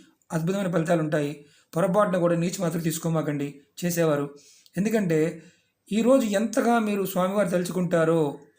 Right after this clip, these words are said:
అంత పుణ్యం వస్తుంది. ఎందుకంటే ఈ ఉపవాసం ఉండగలిగితే చాలా మంచిది. ఇంకోటి ఏంటంటే ఏకాదశి తర్వాత వచ్చే ద్వాదశి గడియల్లో కానీ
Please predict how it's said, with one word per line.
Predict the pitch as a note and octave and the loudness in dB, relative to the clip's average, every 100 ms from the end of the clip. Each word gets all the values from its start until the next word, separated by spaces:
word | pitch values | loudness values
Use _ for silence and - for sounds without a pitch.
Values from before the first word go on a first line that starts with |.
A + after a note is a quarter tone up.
| _ _ _ _ F3 | _ _ _ _ -6
అంత | F#3 B3 B3 | -2 -4 -2
పుణ్యం | F3 F3 | -2 0
వస్తుంది. | E3 D#3+ D3+ F3+ E3+ E3+ - _ _ _ F3 | -2 -4 -4 -4 -6 -10 -16 _ _ _ -2
ఎందుకంటే | F3 F3+ D#3+ D#3 A#3 C4 - _ _ - | 0 0 2 2 0 -4 -14 _ _ -4
ఈ | G#3+ G3+ G3+ - | -2 -2 -6 -8
ఉపవాసం | F3 B3+ C#4+ C#4 A3+ C4 - | 0 4 4 4 0 -2 -2
ఉండగలిగితే | G3+ G#3 G3 F#3+ C4 - - | 0 0 0 -2 -2 -2 -2
చాలా | F#3+ F3 | 0 2
మంచిది. | E3 D#3+ D#3+ D3+ - - _ - _ _ _ _ - | 0 0 0 0 -4 -16 _ -20 _ _ _ _ -2
ఇంకోటి | A#3 C4 | 4 4
ఏంటంటే | A#3 G3+ F3+ F#3+ G3 | 4 2 0 0 0
ఏకాదశి | A#3 E4 D4+ B3 | 2 2 0 2
తర్వాత | A3+ G#3 F#3+ | 2 4 2
వచ్చే | F#3 - F#3 | -2 -2 -2
ద్వాదశి | D#3+ F#3 G3 F#3 | 2 2 0 0
గడియల్లో | F#3 F#3 F3+ | 2 2 2
కానీ | E3 D#3 D#3 - | 2 -2 -4 -10